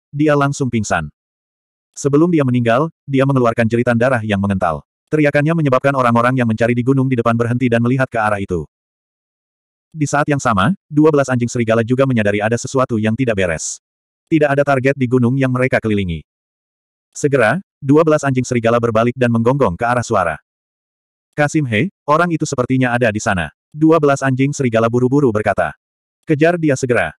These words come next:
Kasim He berteriak, lalu segera mengaktifkan sayap di punggungnya dan mengejar ke arah suara tersebut.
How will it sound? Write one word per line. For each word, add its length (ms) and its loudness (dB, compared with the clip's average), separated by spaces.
Kasim 260 0
He 80 0
berteriak, 400 0
lalu 180 2
segera 240 0
mengaktifkan 400 0
sayap 320 -2
di 80 -2
punggungnya 400 0
dan 160 0
mengejar 400 0
ke 80 -4
arah 160 0
suara 320 0
tersebut. 320 -4